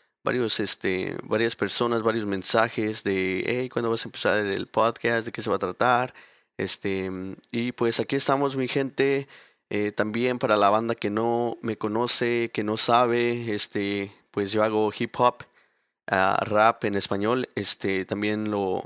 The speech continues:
me, me pueden buscar bajo el nombre de Prince Karma.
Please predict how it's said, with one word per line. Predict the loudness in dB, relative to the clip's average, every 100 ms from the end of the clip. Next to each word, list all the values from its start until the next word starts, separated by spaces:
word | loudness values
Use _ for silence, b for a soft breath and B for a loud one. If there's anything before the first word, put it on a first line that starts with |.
| -10 -20 _ -6
me, | -4 -4 -4
me | -4
pueden | -2 -2
buscar | -2 0 2
bajo | 2 0
el | -2
nombre | -2 -2
de | -2
Prince | -4 -6 0
Karma. | 0 2